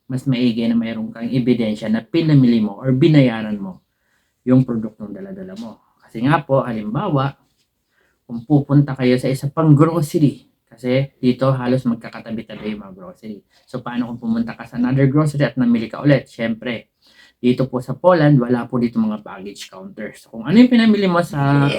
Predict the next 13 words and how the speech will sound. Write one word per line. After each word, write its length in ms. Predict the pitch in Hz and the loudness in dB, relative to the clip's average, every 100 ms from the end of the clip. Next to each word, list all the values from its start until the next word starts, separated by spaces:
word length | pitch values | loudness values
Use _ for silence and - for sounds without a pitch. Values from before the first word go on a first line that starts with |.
| - | 0
unang 260 | 175 190 180 | 2 2 2
grocery, 500 | 165 160 135 117 127 - _ _ _ _ _ | 0 0 0 -2 -2 -8 _ _ _ _ _
bibit-bitin 720 | 147 175 151 - 127 120 113 | 4 6 4 2 0 2 2
mo 100 | 107 | 0
pa 160 | 98 | -6
rin 160 | 95 95 | -10 -10
po 160 | 95 120 | -6 -2
yun. 240 | 151 110 - | -2 -4 -8
So, 340 | 95 98 - _ _ _ _ _ _ _ | -18 -20 -20 _ _ _ _ _ _ _
wala 240 | 135 135 131 | 0 0 2
kang 160 | 123 | -2
pag-iiwanan. 800 | 123 110 107 104 101 98 123 196 - _ | -2 -6 -6 -8 -10 -6 -4 -6 -12 _
So, 260 | _ 98 98 | _ -20 -20